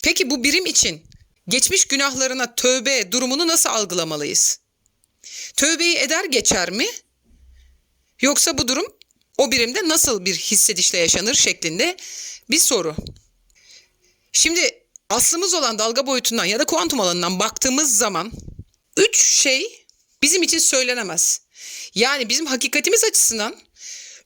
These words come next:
üç şey bizimle beraber anılamaz. Bunlardan birisi, biz birisi değiliz.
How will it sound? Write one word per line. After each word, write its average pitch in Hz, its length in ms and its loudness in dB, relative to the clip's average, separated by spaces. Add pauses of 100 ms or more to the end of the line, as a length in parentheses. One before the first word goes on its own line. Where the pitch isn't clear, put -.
üç 571 220 4
şey 302 420 4 (760)
bizimle 320 640 2
beraber 320 720 0 (220)
anılamaz. 226 680 0 (1500)
Bunlardan 370 580 2
birisi, 330 480 2 (640)
biz 330 380 2
birisi 349 420 2
değiliz. 240 580 0